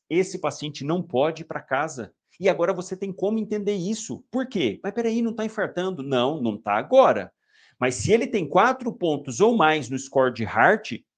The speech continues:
que dá tempo de você consultar ali na hora, não precisa decorar os cinco parâmetros, cada um varia de zero a dois,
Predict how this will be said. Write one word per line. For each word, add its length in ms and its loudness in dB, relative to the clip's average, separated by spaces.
que 80 -12
dá 120 0
tempo 240 -8
de 80 -16
você 200 -8
consultar 580 -4
ali 160 -4
na 100 -2
hora, 200 2
não 160 -2
precisa 440 -10
decorar 420 -2
os 180 -8
cinco 200 -10
parâmetros, 640 -4
cada 280 0
um 100 -6
varia 300 0
de 100 -12
zero 320 2
a 20 4
dois, 520 -4